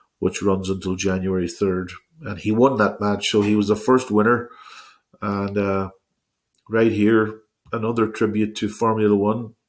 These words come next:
because Nigel Mansell, same last name as Michael Mansell, uh, he won the Formula One World Championship back in nineteen ninety-two. And then, uh,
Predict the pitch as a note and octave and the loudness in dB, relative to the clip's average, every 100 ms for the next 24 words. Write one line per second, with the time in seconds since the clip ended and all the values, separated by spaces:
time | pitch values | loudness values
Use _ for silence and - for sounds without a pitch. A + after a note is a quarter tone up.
0 | - G#2+ G#2 G2 G2+ A2 B2+ A#2+ A2+ G2+ | -8 -2 0 0 2 2 4 2 2 0
1 | G2+ - A2+ G#2+ - - B2+ C3 A2+ A2 | 0 -2 -2 -4 -4 2 4 4 4 4
2 | - A2 A2 A2 G2 F#2+ - - - - | 2 0 0 2 0 -2 -8 -16 -20 -16
3 | - A2 B2+ G#2 F#2 F2+ F2+ - G#2 G#2 | -2 0 2 2 2 0 -4 -4 -4 -4
4 | - - - - _ _ - F#2+ F2+ F2+ | -10 -20 -20 -20 _ _ -10 -6 -6 -2
5 | B2 D3 A2+ G2+ G2+ F#2+ _ _ _ _ | 2 2 4 2 0 -8 _ _ _ _
6 | _ B2+ G#2+ A2+ G#2+ G#2+ G#2+ G#2 G#2+ A2 | _ -12 -4 -2 0 0 0 0 2 2
7 | G#2+ G#2+ G#2+ G2+ G#2+ - A2 G#2 G#2+ G2+ | 2 -4 -4 -4 -4 -2 -4 -2 -4 -2
8 | G#2+ G#2+ A2+ G#2 G#2+ G#2+ G#2 G#2 - B2 | -4 -4 -8 -4 -2 -2 -2 -6 0 2
9 | A2+ - _ - - - - _ _ - | 2 0 _ -20 -20 -20 -20 _ _ -12
10 | - F#2+ G2 G#2 G2+ G2+ G2 F#2+ F#2 F#2 | -8 -8 -2 0 0 -2 -6 -6 -6 -8